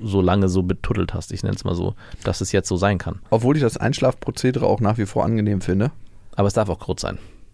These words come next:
Speaker 1: Es ist auch kurz angenehm.
Speaker 2: Oh, irgendwie ist es nochmal so eine ganz persönliche gemeinsame Zeit,
Speaker 1: Klar,
Speaker 2: finde ich.
Speaker 1: natürlich.
Speaker 2: Und die ist auch irgendwie wichtig. Also es ist ja so die Zeit zum Ankommen, zum Runterkommen, zum Sachen besprechen, zum Fantasieren.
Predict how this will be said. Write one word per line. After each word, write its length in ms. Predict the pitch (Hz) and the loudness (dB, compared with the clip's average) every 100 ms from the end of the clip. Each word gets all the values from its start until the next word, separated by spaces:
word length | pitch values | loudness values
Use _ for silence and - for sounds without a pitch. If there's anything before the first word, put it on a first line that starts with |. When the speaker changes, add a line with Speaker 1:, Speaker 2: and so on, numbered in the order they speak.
| - | -12
Speaker 1:
Es 100 | 120 | -6
ist 80 | 110 | -2
auch 140 | 117 - | -2 0
kurz 180 | 120 | -2
angenehm. 240 | - 120 123 | 2 4 6
Speaker 2:
Oh, 180 | 143 139 | 6 6
irgendwie 320 | - 156 180 | 4 0 2
ist 140 | 185 156 | 0 -2
es 160 | 156 | -2
nochmal 180 | 156 156 | 0 0
so 80 | 139 | 0
eine 120 | 131 | 0
ganz 260 | 123 143 175 | 2 2 0
persönliche 560 | - 139 143 143 135 | 0 2 2 2 0
gemeinsame 500 | 127 120 120 117 120 | 0 2 2 2 0
Zeit, 220 | 117 - 104 | 0 0 2
Speaker 1:
Klar, 160 | 135 | 2
Speaker 2:
finde 160 | 101 - | 0 -2
ich. 80 | - | -4
Speaker 1:
natürlich. 320 | 107 - - - | -4 -6 -12 -2
Speaker 2:
Und 320 | 110 101 - | 0 0 -2
die 140 | 107 107 | -6 -4
ist 180 | 113 | -4
auch 120 | - 135 | -4 -2
irgendwie 340 | 160 147 143 | -2 0 -2
wichtig. 400 | 170 - - - | -2 -4 -6 -2
Also 160 | 104 107 | -2 -2
es 100 | - | -6
ist 140 | - | -2
ja 140 | 127 | 0
so 120 | 120 120 | 2 0
die 300 | 113 - 120 | -2 -6 -4
Zeit 320 | - 131 135 | 2 2 2
zum 160 | 127 | -2
Ankommen, 440 | - 127 131 131 123 | -2 0 0 -2 -2
zum 160 | 131 | -4
Runterkommen, 600 | 135 131 127 - 117 120 - - - - | 0 2 0 2 2 2 -4 -12 -18 -18
zum 420 | - 127 117 107 - - | -4 0 2 0 -4 -10
Sachen 320 | - 127 - | 0 0 2
besprechen, 640 | 123 117 - 113 110 120 | 0 -2 0 0 2 -4
zum 260 | 113 113 113 - - - - - 117 | -2 -2 -2 -6 -14 -20 -16 -2 0
Fantasieren. 840 | 113 117 107 135 135 127 127 135 | 4 4 4 4 4 4 2 -2